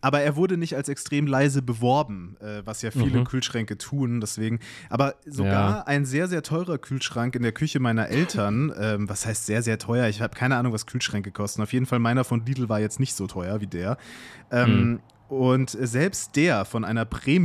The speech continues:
Speaker 1: Premium-Marke, ähm, hat eine Geräuschkulisse, wo ich sage, eigentlich ist es nicht in Ordnung, weil du stehst
Speaker 2: Ja,
Speaker 1: da,
Speaker 2: ja.
Speaker 1: trinkst deinen Kaffee und es ist wirklich so, als würde jemand da Krach machen.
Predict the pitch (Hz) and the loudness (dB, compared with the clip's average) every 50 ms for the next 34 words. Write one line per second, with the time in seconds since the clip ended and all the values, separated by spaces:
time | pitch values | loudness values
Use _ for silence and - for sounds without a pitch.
0 | 135 107 101 95 95 92 92 92 92 90 92 - - 98 92 92 90 - - 110 | 4 4 2 0 0 -2 -2 -2 -4 -4 -6 -6 -8 -8 -6 -6 -8 -8 -6 -4
1 | 110 107 104 101 123 131 - 151 139 127 127 110 - 107 139 156 - - - 165 | -4 -2 0 0 -2 -2 0 -2 -2 -2 -4 -4 0 0 0 0 0 -2 0 0
2 | 156 160 165 170 - 185 170 131 120 117 - 139 170 - - - 120 113 120 139 | 0 2 0 0 0 -2 0 0 0 0 2 0 0 0 -2 0 2 2 2 2
3 | 160 180 170 - - 107 110 131 - 190 175 - - 180 196 - - - 135 - | 0 -2 -4 -4 -4 -4 -4 -2 -2 -4 -4 -4 -4 -4 -4 -4 -2 -6 -6 -4
4 | - 139 131 - - 139 147 156 - - - - - 160 156 - 160 - - 101 | -2 -4 -4 -2 0 0 0 0 -2 -6 -6 -4 -2 -2 0 0 -2 -2 -2 -4
5 | 98 92 90 107 - - 110 107 98 110 - - - - 95 95 98 98 - - | -6 -6 -6 -8 -6 -4 -2 -2 -2 -4 -6 0 2 4 4 6 4 2 2 2
6 | 131 - 139 139 - - - 135 - - 135 123 113 - 127 127 - - 170 170 | 4 4 4 4 2 0 -4 -6 -2 -2 -2 -2 -2 -2 -4 -4 -2 0 -2 0
7 | 156 139 135 - - 151 - - 135 139 - 160 - - - 135 139 135 131 - | 0 0 -2 -4 -4 -8 -6 -4 -4 -2 -2 -2 -2 0 0 2 2 2 0 0
8 | 127 127 127 127 123 123 131 131 - 143 139 - - - 127 - - - 85 80 | 0 2 2 2 2 2 0 2 0 0 -2 -2 -2 -2 -2 -2 -2 -6 -6 -8
9 | - - 82 80 | -6 -6 -8 -10